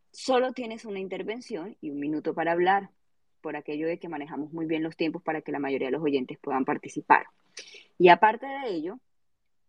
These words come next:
si ya estás de hablante y quieres interpelar o intervenir en algún tema que se esté tocando, por favor, levanta la mano para poderte conceder la palabra. Moderemos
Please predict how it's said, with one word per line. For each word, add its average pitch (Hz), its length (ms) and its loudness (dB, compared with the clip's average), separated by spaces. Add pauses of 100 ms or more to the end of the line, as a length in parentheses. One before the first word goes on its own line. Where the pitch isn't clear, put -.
(180)
si 185 320 -12
ya 202 240 2
estás 196 320 -8
de 202 60 -4
hablante 180 560 -4
y 208 120 -8
quieres 208 500 -2
interpelar 175 800 -2
o 165 60 -6
intervenir 156 540 -8
en 185 100 -2
algún 185 340 -2
tema 190 240 0
que 175 80 -14
se 160 120 -20
esté 156 180 -8
tocando, 170 460 0 (120)
por 214 340 8 (120)
favor, 202 440 -2 (840)
levanta 196 520 0
la 262 80 -8
mano 269 220 -12
para 160 180 -8
poderte 160 480 -10
conceder 165 360 -6
la 147 120 0
palabra. 139 580 0 (560)
Moderemos 190 720 2